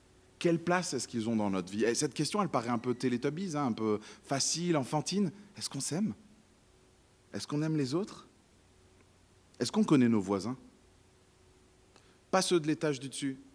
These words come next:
ceux juste encore au-dessus. Est-ce qu'on passe du temps vraiment avec nos amis ? Est-ce qu'on a du temps pour, euh, notre femme, pour nos enfants, pour les poteaux ?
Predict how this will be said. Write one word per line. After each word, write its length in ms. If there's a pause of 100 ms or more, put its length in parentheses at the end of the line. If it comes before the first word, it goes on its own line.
ceux 180
juste 260
encore 220
au-dessus. 260 (1900)
Est-ce 120
qu'on 100
passe 220
du 160
temps 200
vraiment 300
avec 160
nos 180
amis ? 280 (2250)
Est-ce 140
qu'on 140
a 80
du 160
temps 280
pour, 300
euh, 100 (120)
notre 240
femme, 340 (720)
pour 160
nos 220
enfants, 420 (1000)
pour 160
les 100
poteaux ? 480